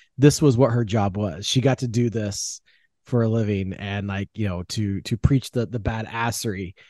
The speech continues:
um, of the, of the women we have on the team. But I think just, you know, more pathways, uh, for players. You know, I, I, I started doing some research on, on some of the players on our team.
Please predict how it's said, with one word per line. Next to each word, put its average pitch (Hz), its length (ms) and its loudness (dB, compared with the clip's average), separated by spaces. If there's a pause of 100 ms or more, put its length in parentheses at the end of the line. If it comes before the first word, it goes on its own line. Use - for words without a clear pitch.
(220)
um, 107 680 -6 (360)
of 127 160 6
the, 117 400 6
of 110 140 2
the 113 80 2
women 123 200 6
we 120 100 6
have 110 180 2
on 101 60 -2
the 104 60 -2
team. 107 300 0
But 104 300 0 (240)
I 180 40 8
think 202 140 10
just, 190 240 4
you 180 80 4
know, 131 140 8
more 139 280 8
pathways, 131 920 2
uh, 117 220 -2
for 131 120 2
players. 127 360 4
You 135 80 8
know, 123 40 8
I, 143 260 8
I, 147 180 6 (960)
I 151 40 4
started 175 280 8
doing 147 220 8
some 131 160 0
research 135 320 2
on, 117 200 -2
on 123 160 -2
some 127 120 0
of 123 40 4
the 120 60 2
players 127 260 2
on 117 60 0
our 113 80 -2
team. 110 260 0